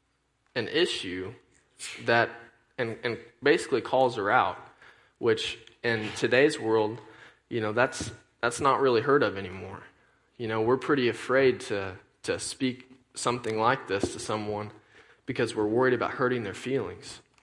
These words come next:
But what I think is the reason that he brings this up is that at first she wanted this living water out of convenience of not having to go back to the well.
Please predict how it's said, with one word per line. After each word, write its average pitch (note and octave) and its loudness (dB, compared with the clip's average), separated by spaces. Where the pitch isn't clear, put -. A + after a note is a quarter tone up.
But B2 4
what A#2 4
I D3 6
think A2 -4
is G#2+ 0
the G#2 -2
reason C3+ 4
that B2+ 2
he C3+ 0
brings B2+ -2
this G#2+ -2
up C3+ 0
is A#2+ 0
that G#2+ 0
at - 2
first E3 0
she B2 -2
wanted A#2+ 0
this A#2 0
living C3 4
water B2+ 4
out A2+ 2
of G2+ -4
convenience G#2+ -6
of G2+ -10
not A#2 0
having A2 -2
to G2+ -10
go G2 -4
back G2 -4
to - -16
the E2 -12
well. F2+ -8